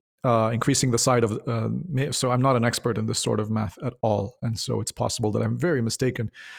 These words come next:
But just when you have such a, such an attack, it sounds to me like all they did was basically increase the size of the finite field or something, uh,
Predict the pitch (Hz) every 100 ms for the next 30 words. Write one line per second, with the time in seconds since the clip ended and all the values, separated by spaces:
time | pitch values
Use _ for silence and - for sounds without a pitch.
0 | - - - 123 147 - - 127 135 147
1 | 170 - 139 131 117 113 117 - _ _
2 | _ _ _ _ - 127 - 123 117 233
3 | 196 - - _ _ _ _ - 139 -
4 | 160 156 156 143 139 120 110 139 127 123
5 | 117 117 113 101 117 110 123 120 110 117
6 | 127 113 - 117 104 101 104 113 104 -
7 | 110 104 - _ _ 110 - 101 113 110
8 | 123 _ _ _ _ 113 104